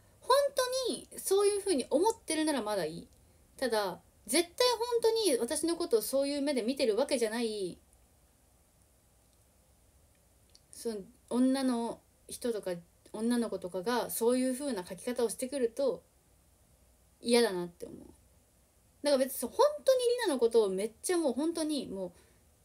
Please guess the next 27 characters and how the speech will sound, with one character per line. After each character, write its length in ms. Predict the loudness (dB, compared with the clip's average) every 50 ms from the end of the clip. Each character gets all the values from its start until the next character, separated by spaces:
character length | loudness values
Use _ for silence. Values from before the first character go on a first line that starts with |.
| _ -4 2 4
例 80 | 4
え 60 | 6
ば 260 | 4 2 -2 -2 -2 0
恋 360 | 2 4 6 6 6 4 4 2
愛 120 | 0 -2
対 220 | -2 -2 0 0
象 160 | 0 0 0 0
と 140 | 0 -2
見 180 | -2 -2 -2 0
て 140 | 0 -2 -2
て、 500 | -2 -2 0 0 2 2 0 -2 -4 -8 -18 _ _ _ _ _ _ _ _ _ _ _ _ _ _ -8
書 120 | -4 -4 -4
く 180 | -2 -2 -4
と 220 | -4 -2 -2 -2 -2
か 140 | 0 2
な 140 | 2 4 4
ら 120 | 4 2 2
ま 160 | 0 0 0
だ 100 | 0 -2
い 80 | -4
い 60 | -4 -6
ん 100 | -6 -6
だ 80 | -8
け 160 | -8 -8 -8
ど、 320 | -6 -6 -4 -4 -6 -8 -10 -6
ま 180 | -2 -2 0 0
だ 240 | 0 -2 -4 -6